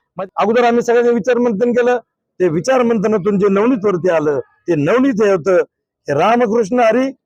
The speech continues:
वाजवत होता. मग आम्ही हा पूर्ण विचार घेऊन की आपण आता भविष्याकडे जात असताना आपल्याला एक दमदार खासदार मिळाला आहे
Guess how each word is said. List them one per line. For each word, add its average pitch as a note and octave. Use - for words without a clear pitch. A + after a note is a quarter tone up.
वाजवत B3
होता. F3
मग G3+
आम्ही A3
हा G#3
पूर्ण C4+
विचार F3+
घेऊन D3
की F#3+
आपण G#3
आता G#3+
भविष्याकडे F#3
जात G3
असताना G#3+
आपल्याला G#3
एक F3+
दमदार A3+
खासदार G3
मिळाला F3
आहे A#2